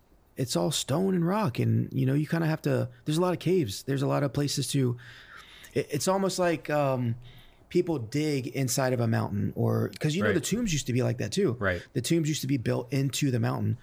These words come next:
Speaker 1: It wasn't, like, in the ground, because you couldn't dig in the ground. It wasn't like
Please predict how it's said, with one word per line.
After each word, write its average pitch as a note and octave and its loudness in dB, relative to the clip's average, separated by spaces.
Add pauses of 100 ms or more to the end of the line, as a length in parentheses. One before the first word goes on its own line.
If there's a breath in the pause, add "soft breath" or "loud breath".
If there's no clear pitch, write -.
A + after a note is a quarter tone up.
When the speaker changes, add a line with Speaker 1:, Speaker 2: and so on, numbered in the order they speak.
(380 loud breath)
Speaker 1:
It B2+ 0
wasn't, C#3 0
like, A#2+ 0
in B2 0
the A#2 2
ground, B2+ 0
because A#2+ 0
you - 0
couldn't B2+ 2
dig B2 0 (200)
in C3+ 2
the A#2+ 2
ground. B2+ 0
It A#2 -2
wasn't C3 0
like A#2+ 0